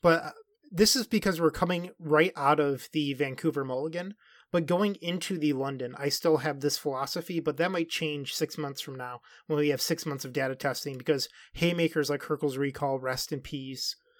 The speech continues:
Arcane Lab, no one's gonna play Arcane Lab, but you get the idea that they're dedicated hate. Those might be better down the road.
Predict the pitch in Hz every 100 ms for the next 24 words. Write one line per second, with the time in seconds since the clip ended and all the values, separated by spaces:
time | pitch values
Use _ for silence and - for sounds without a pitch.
0 | _ - 156 147 156 135 135 131 131 143
1 | 139 131 123 113 127 117 139 123 - 135
2 | 127 131 143 156 156 139 131 135 131 -
3 | 131 123 151 143 143 127 123 147 139 -
4 | _ _ - _ - 175 170 170 160 151
5 | 131 139 139 131 135 135 131 120 120 113
6 | 135